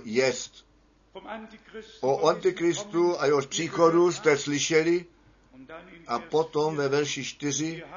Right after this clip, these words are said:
„Vy jste z Boha, děti, a zvítězili jste nad nimi.“ Všichni, kteří jsou v antikristovém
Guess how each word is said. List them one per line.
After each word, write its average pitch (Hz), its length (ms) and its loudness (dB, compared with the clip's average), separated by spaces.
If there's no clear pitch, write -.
„Vy 147 520 0
jste 151 760 -2
z - 180 -14
Boha, 135 560 2
děti, 113 720 -4
a 135 200 0
zvítězili 156 680 -2
jste 143 220 0
nad 139 240 2
nimi.“ 127 380 -4
Všichni, 185 520 -6
kteří 147 480 -4
jsou 160 260 2
v 143 100 -6
antikristovém 165 920 0